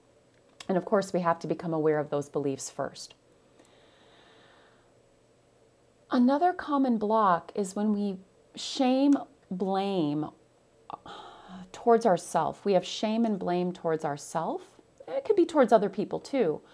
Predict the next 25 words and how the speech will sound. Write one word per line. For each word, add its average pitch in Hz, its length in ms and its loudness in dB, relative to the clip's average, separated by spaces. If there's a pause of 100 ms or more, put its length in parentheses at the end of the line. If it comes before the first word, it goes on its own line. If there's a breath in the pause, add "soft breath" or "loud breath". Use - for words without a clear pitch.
(400 loud breath)
but 220 120 -4
typically 339 380 -2
towards 247 320 2
ourself 190 500 0
around 180 520 0
our 160 240 2
current 180 440 -4
money 254 380 -2
issues 311 640 -4 (460)
or 190 160 4
past, 175 600 -6
what 175 140 0
we 185 100 -2
did 180 200 0
in 175 100 -2
the 170 60 0
past 175 440 2
or 175 120 -2
didn't 156 320 -2
do 143 160 -2
in 139 100 0
the 139 80 -2
past 131 400 -10
around 139 300 -4
money. 131 280 -6